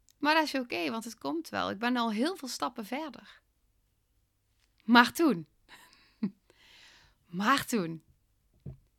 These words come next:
we gingen in een kring staan. We kregen een opdracht om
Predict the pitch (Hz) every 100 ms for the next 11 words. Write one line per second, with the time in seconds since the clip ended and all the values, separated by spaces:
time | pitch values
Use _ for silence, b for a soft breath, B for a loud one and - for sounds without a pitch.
0 | _ _ _ _ _ _ _ 226 285 294
1 | 285 247 247 - 285 302 - - - -
2 | - _ _ _ _ _ _ b b b
3 | b b b _ _ _ _ _ _ _
4 | _ _ 233 240 269 269 254 240 254 240
5 | 214 196 - - 220 202